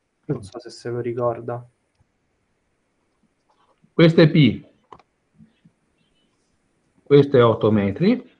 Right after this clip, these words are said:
Speaker 2: questa formula mi dice che c'è una centricità che è otto metri, ottocento centimetri, per un centesimo,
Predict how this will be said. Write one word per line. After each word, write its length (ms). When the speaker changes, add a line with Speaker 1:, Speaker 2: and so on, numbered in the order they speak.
Speaker 2:
questa 340
formula 680
mi 120
dice 260
che 120
c'è 140
una 140
centricità 800
che 220
è 80
otto 340
metri, 560
ottocento 540
centimetri, 920
per 160
un 100
centesimo, 920